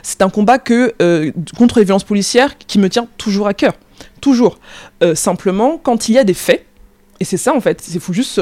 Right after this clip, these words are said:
rester sur les faits. Quand il y a des faits qui, euh, qui sont, euh, apportés au public,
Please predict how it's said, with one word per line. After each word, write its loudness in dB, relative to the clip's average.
rester -6
sur -4
les -2
faits. -2
Quand 0
il 4
y 6
a 6
des 0
faits -2
qui, 4
euh, 2
qui -10
sont, 2
euh, -2
apportés 0
au 2
public, 0